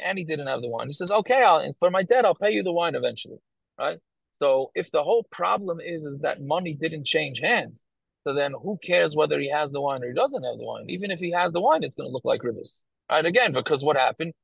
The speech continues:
He owed him money. The, the wine seller, he, he was, he owed money. He didn't have it. So the guy gave him the wine instead. So then what? Right? So it looks like, we're saying it looks like ribis. So what's the difference if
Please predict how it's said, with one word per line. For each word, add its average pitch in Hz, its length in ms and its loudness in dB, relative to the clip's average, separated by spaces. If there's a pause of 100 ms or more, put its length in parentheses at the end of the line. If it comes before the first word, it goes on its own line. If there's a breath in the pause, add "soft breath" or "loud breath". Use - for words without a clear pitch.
(120)
He 185 120 0
owed 208 220 6
him 196 100 -2
money. 120 340 -4 (1900)
The, 170 200 4
the 170 140 0
wine 196 320 2
seller, 160 480 0 (560)
he, 156 140 -6
he 170 200 -4
was, 185 180 -2 (120)
he 190 240 -6
owed 190 240 4
money. 143 340 -4 (680)
He 196 120 -6
didn't 226 200 0
have 208 220 0
it. - 140 -14 (200)
So 151 160 -6
the 165 120 -6
guy 190 180 -2
gave 180 240 -2
him 180 100 -8
the 165 80 -4
wine 156 280 -2
instead. 127 400 -8
So 156 120 -4
then 175 200 0
what? 135 220 0 (1500)
Right? 123 260 -2
So 135 220 -2
it 143 60 -4
looks 180 240 -4
like, 131 340 -2
we're 135 80 -10
saying 180 240 -4
it 135 60 -8
looks 127 200 -8
like 143 160 -2
ribis. 175 240 -2
So 123 140 -8
what's 156 160 -4
the 170 60 -10
difference 165 200 -6
if 143 100 -10